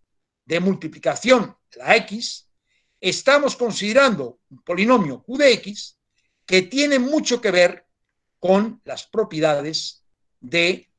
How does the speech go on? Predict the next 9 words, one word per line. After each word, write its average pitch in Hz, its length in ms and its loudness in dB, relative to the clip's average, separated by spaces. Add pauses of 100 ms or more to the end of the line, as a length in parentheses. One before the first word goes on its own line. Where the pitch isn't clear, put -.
(180)
dónde 214 500 4
están 165 280 -4
localizados 135 800 -10 (260)
los 151 420 -4
soportes 175 640 0
de 139 80 -8
las 120 140 -10
medidas 123 380 -10
discretas. - 340 -16